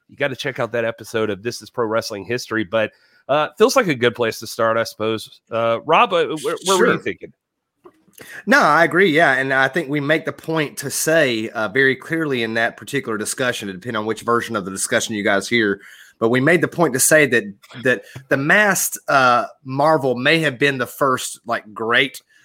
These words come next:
Speaker 2: masked wrestler of notoriety, but he probably was not the first. And, and, you know, if you, if you go some, if you just do some light Googling and look at the Wikipedia article on masked wrestlers, you'll find that as early as, uh, the eighteen sixty-five World Fair,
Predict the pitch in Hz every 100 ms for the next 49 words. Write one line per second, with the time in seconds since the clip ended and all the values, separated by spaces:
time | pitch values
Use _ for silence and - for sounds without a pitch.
0 | _ _ _ 123 143 135 151 143 - 123
1 | 139 131 127 147 147 120 123 110 _ -
2 | 220 165 143 123 120 139 127 - - 143
3 | 127 127 117 117 127 120 120 123 120 120
4 | 156 151 139 196 165 156 135 - 131 -
5 | 139 160 190 160 160 147 139 120 127 135
6 | 113 123 127 117 104 101 98 98 - _
7 | - 139 135 110 110 131 - 131 131 120
8 | 95 113 110 113 104 110 117 127 120 107
9 | 123 117 127 131 123 113 107 120 139 135
10 | 120 117 104 - - - - 113 113 120
11 | 139 143 - 151 127 135 - 127 - 123
12 | 113 127 120 - 135 135 110